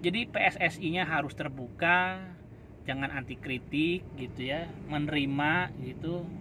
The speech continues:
jangan membantah, jangan defensif gitu ya, bahwa memang masih terjadi pengaturan skor, lalu welcome sama pihak-pihak yang memberi informasi.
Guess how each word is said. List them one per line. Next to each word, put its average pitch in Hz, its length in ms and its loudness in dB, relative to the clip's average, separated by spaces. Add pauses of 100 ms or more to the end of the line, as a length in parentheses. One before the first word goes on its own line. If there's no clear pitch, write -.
(320)
jangan 139 300 2
membantah, 135 640 2
jangan 135 260 2
defensif 135 640 -2
gitu 123 320 -8
ya, 156 80 -10 (560)
bahwa 143 240 2
memang 151 240 2
masih 151 160 -8
terjadi 143 320 0 (320)
pengaturan 135 480 0
skor, 175 480 2 (640)
lalu 202 400 6 (320)
welcome 180 640 4
sama 170 240 4
pihak-pihak 170 480 -2
yang 180 160 0
memberi 165 220 -2
informasi. 143 680 -4